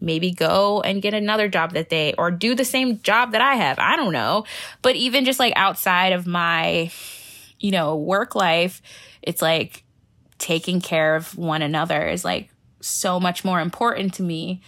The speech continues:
because there's gonna be the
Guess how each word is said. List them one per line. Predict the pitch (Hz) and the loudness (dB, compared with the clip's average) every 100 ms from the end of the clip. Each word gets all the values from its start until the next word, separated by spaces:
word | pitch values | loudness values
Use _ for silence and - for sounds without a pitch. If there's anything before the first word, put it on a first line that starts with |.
| - - _ _ | -20 -20 _ _
because | 190 190 175 170 170 170 175 - - _ _ _ _ _ _ _ _ - | -8 -2 2 2 2 -2 -4 -6 -10 _ _ _ _ _ _ _ _ 0
there's | 190 196 | 2 2
gonna | - 233 226 | 0 2 0
be | 202 208 208 214 | 0 0 0 0
the | 190 | -2